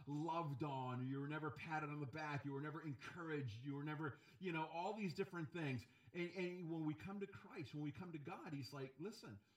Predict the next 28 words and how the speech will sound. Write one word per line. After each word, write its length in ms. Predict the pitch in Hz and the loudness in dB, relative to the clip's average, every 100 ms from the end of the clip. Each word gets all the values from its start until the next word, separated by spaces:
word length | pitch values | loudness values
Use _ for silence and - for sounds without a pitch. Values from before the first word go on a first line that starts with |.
| _ | _
I 100 | 254 | -6
approve 460 | 220 - 180 254 233 | -6 -4 -4 -2 0
you. 160 | 131 120 | 0 0
I 60 | 147 | 0
love 320 | 143 185 247 | 0 -2 0
you. 100 | 151 | 0
I 60 | 135 | 0
want 160 | 147 | -2
to 80 | 147 | -2
adopt 400 | 131 180 202 226 | -2 -2 -4 -4
you. 100 | 143 131 147 | -6 -4 -4
I, 240 | 160 160 | -2 0
I, 300 | 147 - 190 | -2 -2 -2
I 20 | 165 | -2
want 180 | 196 156 | -4 -4
you 140 | 147 175 | -2 -2
as 100 | 139 | -2
my 140 | 147 | -4
possession. 600 | - 147 131 170 - 123 - - - | -2 -2 -2 -4 -4 -4 -6 -10 -2
I 140 | 147 | 0
love 340 | 139 151 170 | 0 0 0
you 120 | 170 156 | 0 0
more 200 | 151 151 | 0 0
than 160 | 143 | 0
you 100 | 131 113 | 0 -2
could 120 | 117 - | -4 -4
ever, 380 | 156 156 170 160 - - | -4 -2 -2 -4 -8 -6
ever 320 | 143 127 135 | -4 -2 -2